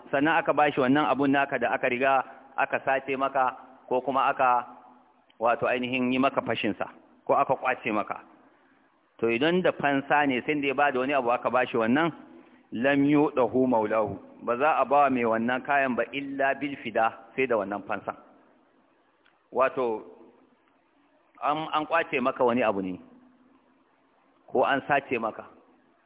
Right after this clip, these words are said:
ko an maka fashinsa. Kai ka kasa ka ƙwato kayanka, ka san wanda suka yi abun, amma ba za ka iya ba, sun fi ƙarfinka. Ila su maka ta'addanci ma, ila in ka je harbe ka da su yi, ko halaka ka da su yi, kaga ka gajiya.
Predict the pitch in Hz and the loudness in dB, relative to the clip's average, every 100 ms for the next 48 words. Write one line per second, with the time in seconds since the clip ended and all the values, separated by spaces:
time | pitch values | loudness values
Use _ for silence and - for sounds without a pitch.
0 | _ _ _ _ _ - 127 139 147 143 | _ _ _ _ _ -8 -2 0 -2 -4
1 | 127 143 - - 117 - - - _ _ | -4 -4 -6 -12 -14 -14 -18 -20 _ _
2 | _ _ _ _ _ _ _ _ _ - | _ _ _ _ _ _ _ _ _ -2
3 | 190 190 190 190 185 185 190 185 - 139 | 0 2 2 0 0 -2 -2 -2 -4 -2
4 | 139 139 143 131 139 143 139 113 - - | 0 2 0 0 2 2 0 -6 -8 -4
5 | 156 190 196 170 - 147 139 135 135 165 | -2 0 -2 -2 -4 -2 -2 -2 0 2
6 | 170 180 180 151 139 123 123 127 135 127 | 2 2 0 -2 -2 -2 -6 -10 -6 -6
7 | 139 131 104 - - _ _ _ 180 196 | -6 -10 -10 -12 -20 _ _ _ -2 0
8 | 175 175 180 160 156 160 143 170 165 135 | 0 -2 -2 -2 -2 -2 -2 -6 -4 -4
9 | 113 98 - - 185 180 170 175 160 170 | -2 -4 -10 -4 0 0 0 -2 -2 -2
10 | 156 175 156 139 135 139 127 117 110 156 | -2 -4 -4 -6 -2 -2 -2 -6 -8 -6
11 | 151 160 139 131 131 131 131 113 107 151 | -4 -6 -4 -2 -2 -2 -4 -6 -4 -2
12 | 160 160 160 160 131 120 | -2 -2 -2 -2 -6 -8